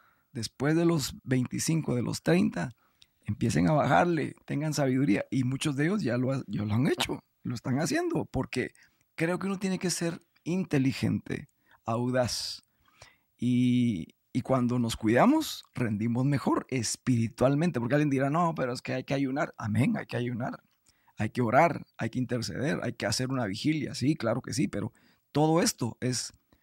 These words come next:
dirigido por el Señor en tu corazón y por las motivaciones correctas.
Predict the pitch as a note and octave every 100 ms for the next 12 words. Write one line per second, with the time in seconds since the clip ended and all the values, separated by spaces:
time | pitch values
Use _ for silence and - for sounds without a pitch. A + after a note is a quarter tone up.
0 | _ _ - C#3 A#2+ - F#3+ C4+ G3+ D3+
1 | B2 C3+ D#3 F#3 - A2+ - A2+ F#2 G#2
2 | C3 G#3 F3 A#2 G#2 G#2+ - B2 A#2+ G#2+
3 | A2+ A2+ A#2+ D3 - - - E3+ - -
4 | -